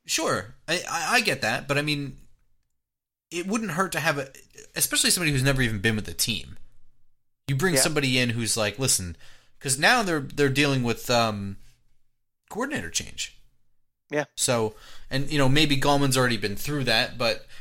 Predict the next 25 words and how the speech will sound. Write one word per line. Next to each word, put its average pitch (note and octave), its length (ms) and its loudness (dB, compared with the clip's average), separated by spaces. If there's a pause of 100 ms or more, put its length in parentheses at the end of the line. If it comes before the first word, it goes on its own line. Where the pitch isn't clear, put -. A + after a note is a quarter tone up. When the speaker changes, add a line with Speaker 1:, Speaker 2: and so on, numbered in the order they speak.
(120)
Speaker 1:
it's C3+ 160 -4
not G3 200 -2
like D#3 180 0
somebody D3 320 0
like G#2+ 220 -2
Bilal G2+ 340 0
Powell G2+ 440 -8
or, F2+ 420 -6
or, F#2 220 -10 (300)
you A#2 120 -12
know, F#2 220 -10 (300)
an A#2+ 120 -10
Alfred A2 440 -4
Morris A2+ 300 0
type G#2+ 240 -4
who's A2 180 -4
been A#2+ 220 0
around G#2+ 560 0
in, G2+ 140 -10
in G#2 180 -10
Dallas G2 460 -2
and F#2+ 100 -8
Washington. G2 640 -2
He's A2 200 -2
seen C3 500 2